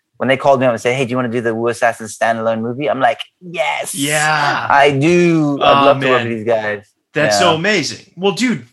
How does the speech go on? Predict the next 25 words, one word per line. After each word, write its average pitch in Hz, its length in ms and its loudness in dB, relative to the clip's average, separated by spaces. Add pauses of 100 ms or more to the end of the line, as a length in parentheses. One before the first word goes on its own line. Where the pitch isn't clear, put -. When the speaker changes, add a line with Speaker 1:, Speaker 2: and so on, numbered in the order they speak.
(100)
Speaker 1:
So 113 120 2
amazing. 110 360 -4
Speaker 2:
I, 175 120 -2
Speaker 1:
Yeah. 113 160 4
Speaker 2:
this 226 180 2
has 196 140 -4
been 170 260 0
one 160 160 2
of 160 60 -2
the 147 60 -2
most 147 340 -2
beautiful 156 340 -2
conversations 135 760 -4
I've 120 180 -4
had. 120 400 0 (380)
And 139 120 -2
it's 127 220 -4
been 151 260 0
the 131 100 -2
exact 143 360 0
reason 135 400 -2
I 123 80 0
created 131 380 -2
the 120 80 -6
podcast. 120 720 -2